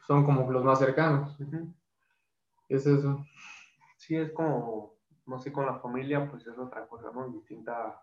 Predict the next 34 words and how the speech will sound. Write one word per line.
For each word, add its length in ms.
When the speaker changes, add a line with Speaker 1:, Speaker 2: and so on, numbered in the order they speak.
Speaker 2:
a 80
que 200
con, 180
con 200
los 80
amigos. 380
Porque, 280
pues, 180
quieras 300
o 60
no, 180
los 160
amigos 300
tarde 180
o 60
temprano, 460
pues, 320
no 120
sé, 280
te 80
van 180
a 100
ir 360
o 500
van 160
a 40
hablar 240
mal 180
de 100
ti, 340
y, 80
pues, 180
eso 220
no. 320